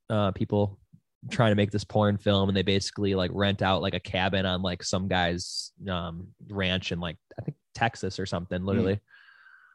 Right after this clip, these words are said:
Speaker 1: Um, and he, he didn't realize that that's, that's why they rented his place <laughs> out. Um,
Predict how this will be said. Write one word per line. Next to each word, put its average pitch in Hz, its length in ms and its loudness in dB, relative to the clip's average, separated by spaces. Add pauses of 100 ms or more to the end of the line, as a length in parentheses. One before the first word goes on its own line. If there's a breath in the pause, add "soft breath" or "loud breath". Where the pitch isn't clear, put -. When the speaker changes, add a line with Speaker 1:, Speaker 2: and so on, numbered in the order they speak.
(160)
Speaker 1:
Um, 87 600 2 (320)
and 113 160 0
he, 104 260 4
he 123 100 6
didn't 110 180 4
realize 101 480 6
that 95 120 0
that's, - 440 -2
that's 98 220 0
why 98 100 6
they 92 100 4
rented 92 320 0
his 85 140 -2
place 101 360 2
<laughs> - 0 -
out. 117 300 6 (720 loud breath)
Um, 110 440 2